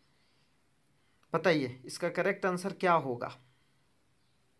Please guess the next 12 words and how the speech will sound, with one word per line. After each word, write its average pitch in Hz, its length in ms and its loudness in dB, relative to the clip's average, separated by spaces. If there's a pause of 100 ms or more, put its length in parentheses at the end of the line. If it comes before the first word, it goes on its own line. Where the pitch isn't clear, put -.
(1160)
तो 180 80 0
देखिए 196 320 0
इसका 208 360 0
करेक्ट 247 400 4
आंसर 240 260 4
होगा 233 420 6 (1800)
मिल्टन 208 600 2
फ्रीडमैन। 180 600 4 (360)
मिल्टन 185 460 -2
फ्रीडमैन 220 540 -4
का 226 160 0
ये 208 440 -2